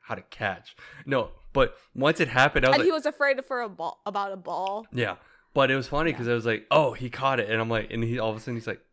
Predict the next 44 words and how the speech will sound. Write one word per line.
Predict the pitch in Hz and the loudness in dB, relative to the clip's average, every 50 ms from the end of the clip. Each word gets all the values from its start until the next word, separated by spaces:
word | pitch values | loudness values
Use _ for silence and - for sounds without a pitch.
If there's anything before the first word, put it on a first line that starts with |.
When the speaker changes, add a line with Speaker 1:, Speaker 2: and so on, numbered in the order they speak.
| _ _ _ _ _ _ _ _ _ _ _ - | _ _ _ _ _ _ _ _ _ _ _ -14
Speaker 1:
"They | 92 95 | -10 -8
never | 95 92 92 92 | -6 -6 -6 -8
taught | - - 95 92 92 | -8 -6 -8 -8 -6
me | 98 92 | -10 -10
how | 98 98 90 | -10 -10 -12
to | 87 90 | -12 -14
throw | - - 92 92 92 | -14 -12 -12 -10 -10
a | 87 | -10
ball." | 90 92 92 90 90 87 _ _ _ _ _ _ _ - _ _ | -10 -10 -10 -10 -12 -14 _ _ _ _ _ _ _ -20 _ _
And | 120 117 | 0 0
I | 117 | 2
was | 117 - | 2 2
like | - 113 107 101 - | 2 0 0 0 0
Speaker 2:
<laughs> | |
"Oh | 622 587 554 571 | 0 0 2 2
my | 554 523 571 571 - 554 466 494 | 2 2 2 2 4 4 6 6
God." | 622 719 - - - _ | 4 2 -4 -10 -12 _
Speaker 1:
And | - 113 | -4 -2
I | 113 | -2
was | 107 | -2
like, | 107 104 - - _ _ _ _ _ _ _ - | -2 -4 -6 -8 _ _ _ _ _ _ _ -20
"Oh | - - - - - - | -20 -20 -20 -20 -20 -20
shit, | - - - 107 95 - _ _ _ _ _ | -20 -18 -18 -18 -18 -20 _ _ _ _ _
he's | _ - - - - | _ -20 -18 -14 -14
not | - - - | -14 -16 -16
wrong." | - - - - - _ _ _ _ _ _ | -20 -20 -20 -20 -20 _ _ _ _ _ _
I | - - | -14 -14
was | - - - | -14 -12 -8
so, | - 135 131 - _ - | -8 -8 -8 -8 _ 0
I | 123 131 | 2 4
was | 131 127 120 | 4 2 0
so | - 139 127 123 | 0 -2 -2 -2
caught | 120 - 107 104 | -2 -2 -2 0
up | 107 113 117 - _ _ | 0 -2 -4 -6 _ _
that | 110 104 | -4 -2
I | 104 107 | 0 0
didn't | 110 113 113 | 0 -2 -2
even | 107 104 92 | -4 -6 -10
think | - 104 101 - 120 | -12 -14 -12 -10 -10
of | 113 | -4
that | 120 120 113 113 | -4 -2 -2 -2
as | 120 117 | -2 -4
an | 120 120 | -6 -10
issue. | 127 123 - - 139 139 143 | -10 -12 -12 -12 -12 -12 -12